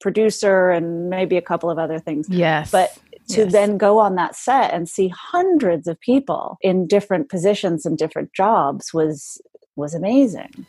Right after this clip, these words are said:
Speaker 2: Yeah.
Speaker 1: And so then working with the line producer, having that opportunity to sort of, like, interact and, and learn. And I felt like I was at film school.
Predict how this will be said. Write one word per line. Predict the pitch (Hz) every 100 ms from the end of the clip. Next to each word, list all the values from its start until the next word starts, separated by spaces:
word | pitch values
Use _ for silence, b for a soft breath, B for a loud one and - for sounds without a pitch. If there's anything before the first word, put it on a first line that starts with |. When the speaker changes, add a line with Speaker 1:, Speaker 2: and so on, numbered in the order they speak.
| -
Speaker 2:
Yeah. | 175 143 147
Speaker 1:
And | 180
so | 170 196
then | 185 185
working | 175 170
with | 170 180
the |
line | 185 190 196
producer, | 190 175 165 175
having | 160 175 175 165
that | 160 165
opportunity | 160 170 - 180 175 170 170
to | 156 156
sort | 170
of, | 165 165
like, | 160 170
interact | 160 175 170 165 -
and, | 160 156 170
and | 165 170
learn. | 233 208 190 175 -
And | 175 170
I | 175
felt | 170 190 170 -
like | 165 156 -
I | 165 156
was | 160 156 - _ b b _ _ -
at | 147 -
film | 156 139 147
school. | - - -